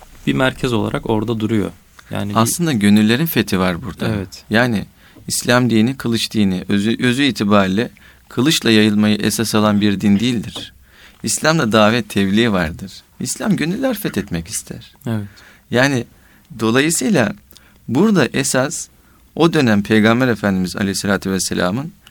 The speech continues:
Speaker 2: mescitte eğitmiş olduğu o yüreklerdi, gönüllerdi, zihinlerdi. Onlara nasıl bir, e, yaklaşımla o mesajlar iletildi ki, e, onlar gözlerini bile kırpmadan yeryüzünün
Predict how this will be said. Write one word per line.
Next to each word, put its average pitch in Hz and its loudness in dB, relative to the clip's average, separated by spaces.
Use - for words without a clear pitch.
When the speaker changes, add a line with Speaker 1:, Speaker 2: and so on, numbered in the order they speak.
Speaker 2:
mescitte 113 0
eğitmiş 143 -2
olduğu 135 0
o - -8
yüreklerdi, 110 2
gönüllerdi, 104 2
zihinlerdi. 104 2
Onlara 113 0
nasıl 139 -4
bir, 113 -2
e, 98 -2
yaklaşımla 107 2
o 107 0
mesajlar 101 2
iletildi 95 -2
ki, 127 -6
e, 98 0
onlar 110 4
gözlerini 107 2
bile 101 0
kırpmadan 104 -2
yeryüzünün 107 0